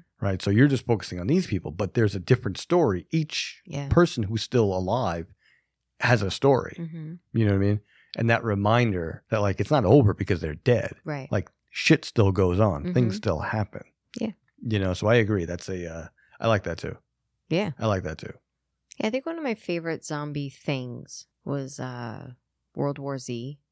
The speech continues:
Speaker 2: And I know that that might be, like, kind of a cliche thing to say at this
Speaker 1: The
Speaker 2: point.
Speaker 1: book, though, not the movie.
Speaker 2: The book.
Speaker 1: Yeah.
Speaker 2: Dear Lord. <laughs> No, not the movie.
Speaker 1: Did you see the movie?
Speaker 2: Um,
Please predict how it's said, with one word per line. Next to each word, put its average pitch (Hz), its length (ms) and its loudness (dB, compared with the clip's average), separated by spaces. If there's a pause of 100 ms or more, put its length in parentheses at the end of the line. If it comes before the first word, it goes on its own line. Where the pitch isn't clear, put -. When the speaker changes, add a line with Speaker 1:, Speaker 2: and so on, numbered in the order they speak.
(180)
Speaker 2:
And 139 120 -4
I 139 40 -6
know 139 220 -8
that 139 140 -8
that 131 140 -10
might 123 200 -10
be, 127 120 -10
like, 127 160 -10
kind 123 180 -8
of 120 100 -8
a 120 40 -12
cliche 123 520 -8
thing 127 280 -10
to 127 60 -12
say - 240 -12
at 127 100 -12
this 123 140 -10
Speaker 1:
The 117 140 4
Speaker 2:
point. 113 100 2
Speaker 1:
book, 123 240 6
though, 85 160 0
not 87 180 -2
the 82 80 -2
movie. 82 480 2 (120)
Speaker 2:
The 147 80 -6
book. 135 480 -2
Speaker 1:
Yeah. 113 240 2 (480)
Speaker 2:
Dear - 160 -6
Lord. 98 440 -8
<laughs> - 40 -20 (180)
No, 160 100 6 (360)
not - 120 -20
the - 140 -20
movie. - 320 -20 (160)
Speaker 1:
Did 117 120 4
you 160 60 4
see 170 140 4
the 202 60 6
movie? 262 300 0 (640)
Speaker 2:
Um, 180 460 -2